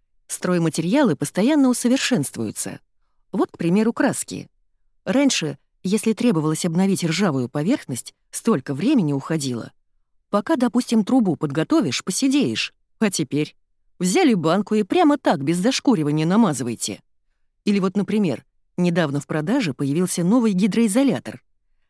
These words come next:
До него была вечная пломба, вы на неё смотрите. Но, честно скажу,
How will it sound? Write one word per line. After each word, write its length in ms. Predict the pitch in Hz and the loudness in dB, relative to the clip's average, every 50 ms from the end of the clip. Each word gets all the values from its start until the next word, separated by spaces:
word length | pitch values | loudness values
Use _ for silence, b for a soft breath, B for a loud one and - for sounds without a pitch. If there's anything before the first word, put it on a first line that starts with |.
| _ _ - | _ _ -6
До 140 | 170 151 180 | -2 0 2
него 260 | 190 196 202 330 320 | 2 2 4 4 4
была 240 | - 180 160 156 156 | 4 2 2 2 2
вечная 400 | 170 185 185 - - 208 202 202 | 2 2 0 0 0 0 0 0
пломба, 520 | - 285 285 226 147 127 113 113 101 - _ _ _ _ - | 2 2 4 4 2 0 -2 -4 -8 -10 _ _ _ _ -8
вы 140 | 165 156 156 | -4 -2 -2
на 60 | 156 | 0
неё 200 | 170 175 185 202 | 0 0 0 0
смотрите. 640 | - - 302 285 175 - - - - - 92 82 - _ _ _ _ _ _ _ _ _ _ _ _ _ | 0 2 2 2 0 0 -4 -8 -8 -8 -10 -10 -12 _ _ _ _ _ _ _ _ _ _ _ _ _
Но, 180 | 214 220 247 262 | 0 2 2 2
честно 380 | - - 320 330 240 - 151 139 | 2 2 0 0 0 0 -2 -4
скажу, 480 | - - 156 147 123 117 110 - - | -4 -4 -4 -4 -2 -4 -6 -6 -8